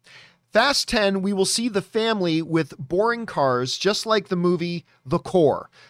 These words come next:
But with that shit on the front of the Dodge Charger,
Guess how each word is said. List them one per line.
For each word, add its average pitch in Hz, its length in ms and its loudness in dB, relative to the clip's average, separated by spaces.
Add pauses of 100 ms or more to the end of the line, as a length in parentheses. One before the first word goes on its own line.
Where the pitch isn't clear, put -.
(100)
But 180 280 2
with 208 220 0
that 220 260 0
shit - 340 -2
on 185 180 0
the 170 80 -2
front 202 360 0
of 170 100 -2
the 160 80 -4
Dodge 165 460 0
Charger, 113 520 -2